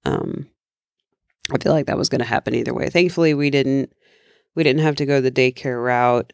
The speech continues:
Um, my husband and I's work schedules were somewhat flexible, so we were able to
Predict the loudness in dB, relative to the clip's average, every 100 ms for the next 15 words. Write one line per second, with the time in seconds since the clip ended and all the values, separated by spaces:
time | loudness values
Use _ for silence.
0 | -4 0 0 0 -2 -6 -10 _ _ _
1 | _ _ _ -12 -4 2 2 2 0 0
2 | 0 0 -2 -4 -2 0 0 0 -2 -2
3 | -2 -4 -4 -4 -4 -6 -10 _ _ _
4 | _ _ _ _ _ -2 2 2 0 -2
5 | 0 0 0 0 0 0 0 -2 -2 0
6 | 0 -2 -6 -6 -4 -6